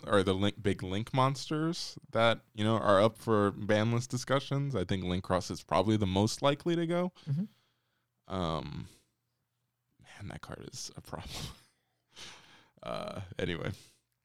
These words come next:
Speaker 2: Anything else you wanna talk about?
Speaker 1: No, I think that's, uh, basically it. I mean, it's just,
Speaker 2: I
Speaker 1: I
Speaker 2: th-, I think Dimensional Sh-, Dimensional Shifter will pick up pace a lot as a main deck card.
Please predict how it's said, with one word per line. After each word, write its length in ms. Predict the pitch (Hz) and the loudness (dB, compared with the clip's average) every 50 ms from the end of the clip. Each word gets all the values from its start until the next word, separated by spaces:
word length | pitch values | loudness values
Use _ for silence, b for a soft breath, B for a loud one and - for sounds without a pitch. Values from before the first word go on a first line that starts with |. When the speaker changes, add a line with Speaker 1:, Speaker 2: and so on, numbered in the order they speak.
| _ - - - | _ -20 -10 -4
Speaker 2:
Anything 220 | - 160 156 165 165 | 0 2 4 6 6
else 160 | 170 180 - | 6 6 6
you 40 | 185 | 4
wanna 140 | 180 180 180 | 4 4 4
talk 200 | - 208 202 196 | 4 4 4 4
about? 280 | 214 208 226 233 247 - | 6 6 6 6 4 4
Speaker 1:
No, 360 | 139 147 156 160 165 170 165 | 2 2 2 4 4 4 4
I 80 | 151 | 4
think 200 | 139 - 190 180 | 2 2 0 2
that's, 300 | 160 165 151 147 131 127 | 4 4 4 4 4 2
uh, 280 | 151 147 139 127 117 113 | 2 4 6 6 6 6
basically 580 | 107 101 110 110 117 113 - 107 101 104 104 101 | 4 4 4 4 4 2 0 -2 0 2 2 4
it. 180 | 98 101 - - | 4 4 4 4
I 120 | 107 113 | 2 4
mean, 340 | 117 117 117 117 110 107 95 92 | 4 6 6 6 4 2 0 -2
it's 360 | 110 - 107 127 127 - - | -4 -4 -4 -4 -4 -4 -4
just, 540 | - - 160 143 127 - - - - - - _ _ _ _ _ B B B B B B | 0 2 2 2 2 0 -6 -8 -12 -16 -16 _ _ _ _ _ B B B B B B
Speaker 2:
I 80 | 104 123 | 8 10
Speaker 1:
I 80 | 123 | 10
Speaker 2:
th-, 140 | 120 - - - _ - | 8 6 -2 -8 _ -2
I 60 | 240 | -2
think 520 | 247 - - 285 277 262 - - - - _ - 202 | 0 0 0 0 0 0 -4 -12 -14 -14 _ -2 2
Dimensional 480 | 180 202 202 220 226 220 202 - 175 | 4 6 8 8 8 8 6 4 4
Sh-, 140 | 160 - - - - 180 | 2 2 -2 -8 -8 -4
Dimensional 500 | 175 180 185 190 180 170 - 156 147 143 | 0 2 2 4 2 2 2 0 0 0
Shifter 360 | - - 175 - - 160 147 | 2 0 -2 0 0 0 0
will 140 | 135 143 143 | 2 0 0
pick 180 | 139 156 143 | 0 0 0
up 200 | - 147 139 - _ _ | 0 0 0 -2 _ _
pace 480 | - - 151 139 135 131 - - - - - - | -6 -4 -2 -2 -2 -4 -6 -10 -12 -10 -8 -4
a 60 | 117 | 0
lot 260 | 123 139 120 107 - _ _ _ - | 2 2 2 0 -2 _ _ _ -8
as 100 | - 135 | -6 -6
a 40 | 139 | -4
main 160 | 127 131 135 | -4 -6 -6
deck 140 | 131 - - | -8 -10 -14
card. 200 | - - - - | -14 -14 -14 -14